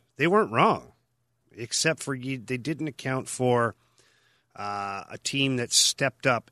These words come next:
and outplayed them. The, all the analytics in the world, this is where the eye test is much greater sometimes than the numbers, is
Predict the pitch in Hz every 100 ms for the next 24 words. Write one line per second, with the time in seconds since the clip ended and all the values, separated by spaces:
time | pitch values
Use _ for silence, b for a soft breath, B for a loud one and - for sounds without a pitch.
0 | 113 107 110 107 - 101 82 - - _
1 | _ _ _ _ _ 127 127 117 147 165
2 | 160 156 139 143 - - 123 107 123 107
3 | 127 143 117 135 131 - b b b 135
4 | 123 120 127 - 127 120 - 127 107 127
5 | 131 - 131 127 120 117 123 117 120 120
6 | 110 113 107 110 123 104 101 - - -
7 | 113 110 107